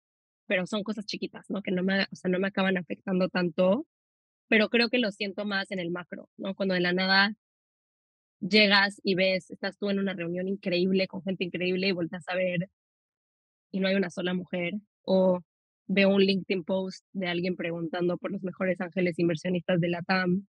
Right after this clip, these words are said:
y que en cincuenta personas que han posteado, nadie ha posteado una sola mujer, como que ahí es donde yo siento, este, como no puede ser, o sea, no puede ser, eh, que s-, que sigamos así, en especial en latam. Y para mí,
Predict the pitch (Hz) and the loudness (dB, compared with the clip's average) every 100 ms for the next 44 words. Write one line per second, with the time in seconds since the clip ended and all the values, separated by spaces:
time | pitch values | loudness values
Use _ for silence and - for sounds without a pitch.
0 | _ _ _ _ 196 - 185 180 - 190 | _ _ _ _ -2 2 2 2 0 0
1 | 190 175 175 - 202 185 196 185 196 175 | 2 2 -2 -6 -4 -2 -2 -2 -4 -6
2 | 190 180 - 202 175 180 202 185 175 180 | -6 -6 -4 -4 -2 -4 -2 0 0 -2
3 | 185 185 190 - 185 180 190 185 180 175 | -4 -4 -8 -6 -4 -4 -2 -2 -2 -6
4 | - 185 - _ _ _ _ _ - 196 | -6 -6 -8 _ _ _ _ _ -4 -2
5 | 165 190 202 214 208 220 175 175 - 190 | 0 2 4 4 2 0 -2 -4 -6 -8
6 | 165 190 - 175 175 - - 214 214 214 | -6 -8 -6 -8 -8 -10 -10 -6 -2 0
7 | 247 214 240 - _ 190 196 233 196 185 | 0 0 -2 -4 _ -2 0 -2 -2 -2
8 | 185 220 _ _ _ _ _ - 180 180 | -4 -8 _ _ _ _ _ -6 -2 -2
9 | 190 190 - - _ - - 185 185 196 | -2 -4 -6 -12 _ -4 2 4 4 0
10 | - - 190 214 165 175 - 175 180 170 | -4 0 2 2 0 -6 -2 0 0 -2
11 | 180 180 208 294 - _ _ _ _ _ | -4 -2 -2 -4 -8 _ _ _ _ _
12 | 208 208 202 196 185 196 208 | 2 4 4 4 4 4 2